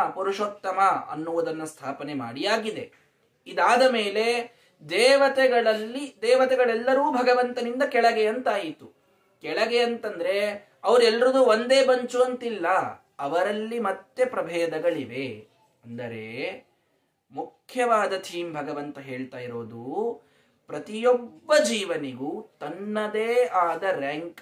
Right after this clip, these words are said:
ಅನ್ನೋದು ಫಿಕ್ಸ್ ಆಗಿ ಇದೆ. ಅತ್ಯುತ್ತಮನಾದವನು ಭಗವಂತ, ಆಮೇಲೆ ಲಕ್ಷ್ಮೀದೇವಿ ಅಂತಾದರೆ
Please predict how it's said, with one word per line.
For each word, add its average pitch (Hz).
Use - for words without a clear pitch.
ಅನ್ನೋದು 131
ಫಿಕ್ಸ್ -
ಆಗಿ 120
ಇದೆ. 117
ಅತ್ಯುತ್ತಮನಾದವನು 220
ಭಗವಂತ, 147
ಆಮೇಲೆ 151
ಲಕ್ಷ್ಮೀದೇವಿ 123
ಅಂತಾದರೆ 117